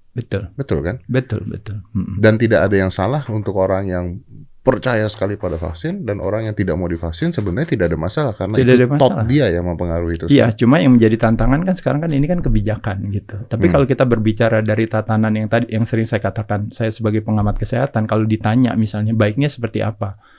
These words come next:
Speaker 1: kalau urusannya dengan masuk ke badan kita sendiri,
Speaker 2: Hmm.
Speaker 1: itu menyenangkan kalau seandainya kebijakan itu diambil oleh kita,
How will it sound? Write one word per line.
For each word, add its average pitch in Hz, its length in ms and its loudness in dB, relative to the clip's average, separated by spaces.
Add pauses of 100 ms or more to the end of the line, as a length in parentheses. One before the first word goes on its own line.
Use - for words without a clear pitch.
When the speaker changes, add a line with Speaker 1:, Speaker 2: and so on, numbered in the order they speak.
(200)
Speaker 1:
kalau 123 200 4
urusannya 131 520 4
dengan 107 260 2
masuk 110 340 0
ke 113 120 0
badan 117 360 2
kita 113 220 0
sendiri, 101 560 0
Speaker 2:
Hmm. 92 240 -6 (300)
Speaker 1:
itu - 160 0
menyenangkan 113 580 4
kalau 120 160 0
seandainya 107 480 0
kebijakan 104 480 -2
itu 107 140 -4
diambil 117 340 0
oleh 107 160 -4
kita, 95 560 -4